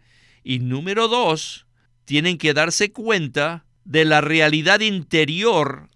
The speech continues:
del pueblo de Dios. No miren la situación del pueblo de Dios según lo que hacen externamente. Tienen que conocer cuál es su situación interna. No sean escribas,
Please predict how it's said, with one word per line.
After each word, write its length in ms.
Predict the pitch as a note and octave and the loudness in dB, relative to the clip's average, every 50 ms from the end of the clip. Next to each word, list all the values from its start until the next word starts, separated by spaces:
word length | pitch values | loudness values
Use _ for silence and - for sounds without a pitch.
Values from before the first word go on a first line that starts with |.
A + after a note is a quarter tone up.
| _ - | _ -16
del 400 | D3 C3+ B2 D#3 D3 C#3+ A#2+ - | -8 -2 0 2 2 2 0 -6
pueblo 640 | _ - B2 C3 C3+ C#3+ C#3 C#3 B2 C#3 C3+ C3 | _ -12 -8 -4 0 0 0 0 0 -2 -2 -2
de 120 | A#2+ B2 A#2+ | -2 -4 -4
Dios. 680 | G#2+ A#2 A2+ A2+ G#2+ G2+ F#2+ F#2 - - - - _ _ _ _ _ _ _ _ _ _ _ _ _ | -6 -6 -6 -6 -8 -8 -10 -14 -18 -18 -20 -20 _ _ _ _ _ _ _ _ _ _ _ _ _
No 320 | - E3 F3 F#3+ A3 A#3 | -6 -2 2 2 2 2
miren 460 | A#3 A#3 A#3+ A#3+ A#3+ A#3+ A#3+ A#3+ A#3 A3+ | 2 0 -2 -2 -2 0 0 0 2 2
la 100 | A3 G#3 | 2 0
situación 600 | - G#3+ - - F#3+ F3+ - - G3 G3+ G3+ F#3 | 0 -4 -4 -2 -4 -4 -2 -2 0 0 0 2
del 180 | F3+ F#3 E3+ C3 | 0 0 0 0
pueblo 340 | D#3+ F3+ F#3 F3+ F#3 F3+ | -2 -2 0 0 0 0
de 100 | F3 E3+ | 0 0
Dios 240 | D#3 E3+ F3+ F3+ E3 | 0 0 0 0 0
según 340 | - E3 D#3+ E3 E3+ F3 F3 | 0 -2 0 0 0 0 0
lo 100 | E3+ D#3+ | 0 0
que 140 | - D#3 D#3+ | 0 0 0
hacen 260 | E3 D3+ - E3 D3+ | 0 0 0 0 0
externamente. 1120 | D3 - - - - E3 D#3 D3+ C#3 D3 C#3+ C3+ C3 C3+ C3+ C3+ A2+ - A2+ F#2+ - B2+ _ _ _ _ _ _ _ _ _ _ _ _ _ _ | -2 -2 -4 -4 -2 -2 -2 -2 -2 -4 -4 -2 -2 -2 -4 -4 -6 -8 -10 -12 -12 -14 _ _ _ _ _ _ _ _ _ _ _ _ _ _
Tienen 360 | - D#3 F3+ G3 G#3+ A#3+ A#3+ F3+ | -6 -2 0 0 0 0 -2 -2
que 140 | A#3 G#3+ | -4 -4
conocer 480 | G#3 G3 G3+ G3 F#3+ F3 - F#3 F#3+ F3 | -2 -2 -2 -2 -2 0 0 -2 -2 -2
cuál 240 | - E3+ F3 F3 F#3 | -2 -2 0 0 0
es 100 | F3+ F3+ | 0 -2
su 120 | F#3 F#3 | -4 -4
situación 640 | - G3 F#3+ F#3 F3+ E3+ D#3+ - - F3 F3+ F#3 F3+ | -4 -6 -6 -4 -2 -4 -2 -2 -2 -2 0 0 0
interna. 1080 | F3+ F3 E3 D#3 B2 - - F3+ G3 G#3+ G#3 G3 E3+ E3+ D3 B2 G2 F2+ - _ _ _ _ _ _ _ _ _ _ _ _ _ - | -2 -2 -2 -6 -8 -6 -2 0 0 0 0 -2 -4 -6 -6 -6 -8 -10 -16 _ _ _ _ _ _ _ _ _ _ _ _ _ -14
No 200 | - B2+ D3 D#3 | -6 -2 -2 -2
sean 300 | D3+ - F#3 G3 G3+ G3 | 0 0 0 2 2 2
escribas, 1040 | F#3+ E3+ - - - - D#3+ F3+ G#3+ A3+ A3+ G3 E3 C3+ A2+ G2 - - - - | 2 0 0 -2 -6 -6 -6 -4 -4 -2 -2 -2 -2 -2 -4 -4 -10 -14 -18 -20